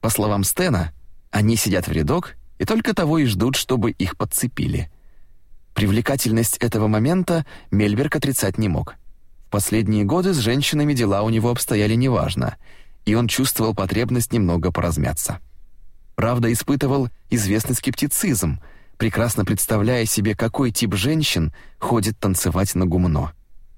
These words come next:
Отчаявшиеся старые страхолюдины — скорее мечтающие впиться когтями в старика с хорошей пенсией,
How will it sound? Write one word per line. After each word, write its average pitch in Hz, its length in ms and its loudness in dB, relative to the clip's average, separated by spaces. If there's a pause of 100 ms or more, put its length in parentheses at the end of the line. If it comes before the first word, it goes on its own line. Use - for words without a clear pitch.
(460)
Отчаявшиеся 123 880 0
старые 113 400 0
страхолюдины — 101 880 0 (260)
скорее 139 420 2
мечтающие 131 640 0
впиться 135 400 -2
когтями 127 420 -2
в 113 60 -2
старика 131 420 0
с - 60 -2
хорошей 104 380 0
пенсией, 120 600 0